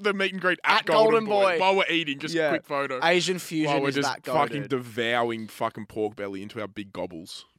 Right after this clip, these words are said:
Speaker 2: Our gobble. Someone
Speaker 1: Our
Speaker 2: said they missed
Speaker 1: gobbles.
Speaker 2: gobbles on
Speaker 1: I
Speaker 2: the
Speaker 1: miss
Speaker 2: Facebook.
Speaker 1: gobbles too. Uh, gobbles is dead as fuck.
Speaker 2: It, so let's talk about that, actually. This is called a transition. Gobbles, scary story.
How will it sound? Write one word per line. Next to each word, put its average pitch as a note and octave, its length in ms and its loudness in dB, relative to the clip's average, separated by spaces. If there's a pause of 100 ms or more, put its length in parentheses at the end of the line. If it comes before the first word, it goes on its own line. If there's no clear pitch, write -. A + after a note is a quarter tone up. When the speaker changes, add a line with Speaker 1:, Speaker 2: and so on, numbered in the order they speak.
Speaker 2:
Our D3 280 4 (540)
gobble. C#3+ 400 -6
Someone D#3 300 -8
Speaker 1:
Our - 40 -8
Speaker 2:
said E3+ 80 -6
they D3 120 -2
missed A#2+ 260 -10
Speaker 1:
gobbles. G#2 280 -10
Speaker 2:
gobbles - 20 -16
on C#3+ 80 -6
Speaker 1:
I - 20 0
Speaker 2:
the E3+ 60 0
Speaker 1:
miss F#3+ 160 -2
Speaker 2:
Facebook. - 80 -10
Speaker 1:
gobbles B2+ 300 -4
too. A#2 260 -4
Uh, A2+ 120 -6
gobbles E3 320 -2
is C#3 120 -10
dead B2+ 240 -4
as - 80 -12
fuck. - 520 -8 (300)
Speaker 2:
It, D#3+ 280 -6
so G#3 420 4
let's A#3 240 2
talk G3 260 -4
about D3+ 220 -2
that, A2 120 -6
actually. C3+ 480 -6
This D#3+ 200 -2
is - 80 -4
called C#3 180 -8
a - 20 -10
transition. G#2+ 720 -14 (460)
Gobbles, G#3 760 0 (440)
scary E3+ 520 2
story. D3 680 -2